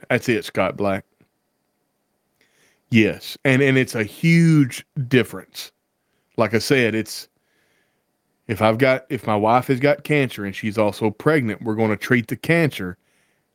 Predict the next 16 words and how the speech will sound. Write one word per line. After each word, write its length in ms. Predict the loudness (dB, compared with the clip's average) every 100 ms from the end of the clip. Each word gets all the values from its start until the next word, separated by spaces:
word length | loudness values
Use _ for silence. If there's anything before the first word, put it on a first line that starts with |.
| _ _ _ -4
and 140 | -2
sometimes 520 | 2 2 2 2 0
the 100 | -2
baby 300 | 0 2 2
dies. 460 | 0 -2 -4 -16 -20 _ _ _ _ _ _ _ -2
And 240 | 2 2
with 100 | 0
a 60 | -2
tubal 340 | 0 0 0
pregnancy, 800 | -2 0 2 0 -4 -8 -12 -14 -18 _ _ _ _ _ -2
the 100 | 0
baby's 420 | 2 0 -2 -2
going 200 | 0 0
to 60 | 2
die 340 | 2 2 2
anyway. 640 | 4 2 2 -4 -8 -20